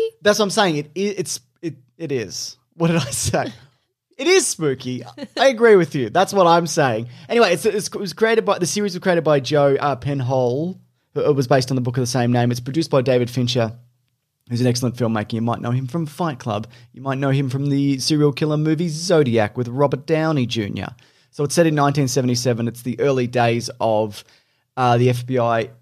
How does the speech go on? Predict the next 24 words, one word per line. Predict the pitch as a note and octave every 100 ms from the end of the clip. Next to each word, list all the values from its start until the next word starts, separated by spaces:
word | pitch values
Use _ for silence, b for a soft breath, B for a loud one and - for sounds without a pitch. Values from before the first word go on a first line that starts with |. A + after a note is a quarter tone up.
| -
investigating | F3+ F3+ D#3+ D3+ C3
serial | - D3 B2+ A#2
killers. | B2 G#2+ A#2+
They | D3+
didn't | D#3
really | D3+ C3
have | C3
a | A#2
name | A#2 A#2 A#2 G2
even | A2+ A#2+ A2
initially. | A2 A2 C3 G#2+ G#2
They'd, | B2 B2 b b b b _ -
they |
didn't | F3 F#3
understand | D#3+ D3 D#3 C#3 C3+
why | C3 B2+ A#2+ A#2+ - - _ _ -
or | A#2
how | C#3 D3 B2+ B2
people | C#3 C3 B2+
would | B2
go | B2 A#2+
about | A2 A#2 A2+ - _ _ _ _ -
mass | C3 B2 A#2+
murdering | C3 B2 B2 A#2 A#2 G#2